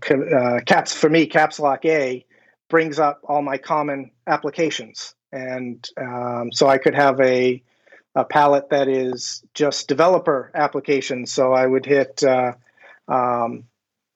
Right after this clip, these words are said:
it's, uh, the keyboard to, to bring up all the macros, uh, all the palettes, and then hit dot D, and I'm just looking at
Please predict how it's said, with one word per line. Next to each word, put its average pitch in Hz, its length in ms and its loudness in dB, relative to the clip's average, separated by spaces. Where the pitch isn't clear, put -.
it's, - 380 -8
uh, 165 220 -2
the 131 440 4
keyboard 165 500 2
to, 147 280 2
to 147 140 -2
bring 160 220 2
up 151 160 0
all 156 160 4
the 151 100 -2
macros, 147 800 -4
uh, 139 180 -12
all 151 140 2
the 139 100 -6
palettes, 151 600 0
and 135 160 0
then 147 200 4
hit 143 520 -2
dot 143 300 0
D, 160 300 4
and 135 160 0
I'm 131 180 -4
just 147 240 -2
looking 143 340 0
at 139 360 2